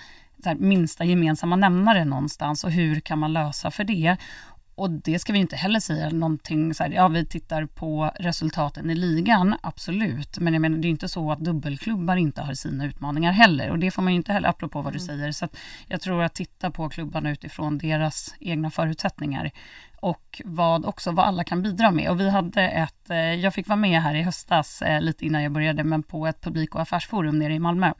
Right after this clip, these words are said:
Speaker 1: Eh, med, eh, ja, det var, jag tror att det var tretton olika klubbar som var där. Och den här känslan, vi-känslan var helt fantastisk. Och det sa jag också, att jag tar verkligen med mig den i att här,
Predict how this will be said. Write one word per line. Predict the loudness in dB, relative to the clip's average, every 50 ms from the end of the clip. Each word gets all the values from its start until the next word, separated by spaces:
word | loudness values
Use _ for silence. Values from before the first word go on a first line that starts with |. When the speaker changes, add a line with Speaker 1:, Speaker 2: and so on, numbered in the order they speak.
| -8 -20 -20 -20 -20 -20 -20 -20 -18 -6
Speaker 1:
Eh, | -2 0 2 2 2
med, | 2 2 4 4 4 2 2 0 0
eh, | 0 0 0 -2 -4 -10 -14 -12 -12 -10 -8 -8 -8 -8 -6
ja, | -2 -2 -2 -2 -4 -8 -18
det | -16 -12 -10 -6 -4 -4 -2
var, | 0 2 2 2 2 0 -2 -6 -14 -20
jag | -18 -12
tror | -10 -10
att | -8
det | -6 -8
var | -8
tretton | -8 -8 -10 -6 -4 -2 -2
olika | -2 -2 -4 -8
klubbar | -8 -6 -2 2 2 2 2
som | 0 -2 -4 -2 -2 -2 -2 -4 -6
var | -8 -4 -4 -2
där. | -2 0 0 0 0 0 -4 -8 -12 -18 -18 -18 -20 -20 -20 -20 _ -20 -20 -20 -12 -6
Och | -4 -2
den | 0 0 2
här | 2 2
känslan, | 0 0 0 2 2 2 2 2 0 -2 -4 -6 -6
vi-känslan | -4 -2 0 0 2 0 0 -2 -2 -2 0 2 4 4 2 2 -2 -4 -4 -4 -4 -4 -2 -2
var | -2 -4
helt | -4 -2 -2 -4 -4 -4 -6
fantastisk. | -8 -8 -6 -4 -6 -6 -6 -8 -10 -10 -10 -10 -8
Och | -6 -4
det | -2 0
sa | 2 4 4 4
jag | 2 0
också, | -4 -6 -6
att | -6 -4
jag | -4 -4
tar | -2 0
verkligen | 0 0 0 0 -2 -2 0 0 2
med | 2 2 2 2
mig | 0 -2
den | -2 -2 -2 -2 -2 -2
i | 0 0
att | -2 -2 -2 -6
här, | -8 -8